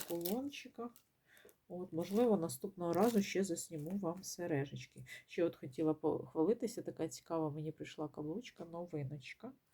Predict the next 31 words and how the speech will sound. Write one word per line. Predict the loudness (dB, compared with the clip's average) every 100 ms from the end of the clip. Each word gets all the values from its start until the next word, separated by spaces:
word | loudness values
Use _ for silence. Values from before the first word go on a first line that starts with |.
| -20 -20 -20 -6
І | -2
така | 0 0 0 2 2
аметистова | 0 -4 -2 -2 -2 -8 -6 -6
теж | -6 -8 -6 -10 -12 -18 _ _
гарна. | -14 -8 -8 -8 -12 -14 _ _ _ _ _ _
І | -4 -2
також | -2 -2 -2
сережки | 2 6 6 4 -4
такого | -4 0 4 4
плану | 4 0 -2 -2
з | -6
аметистом | -8 -8 -8 -10 -12 -12 -10
прийшли. | -8 -8 -8 -8 -8 -12 -10
Ну, | -4 -4
це | 0 4 4
вже | 4
можна | 0 -4 -6 -6
подивитися | -4 -2 -2 -4 -8 -8 -6
буде | -4 -4 -2 -4
на | -4 -6
стрімі. | -8 -12 -8 -6 -6
Так | -8 -10
що | -4
заходьте, | 0 0 -2 -10 -14 -14 -14 -14 -4
заходьте | -2 2 0 4 2
до | 2
мене | 0 0 -2
на | -4
стрім | -4 -2 -4
в | -4 -16
TikTok | -16 -6 -2 -2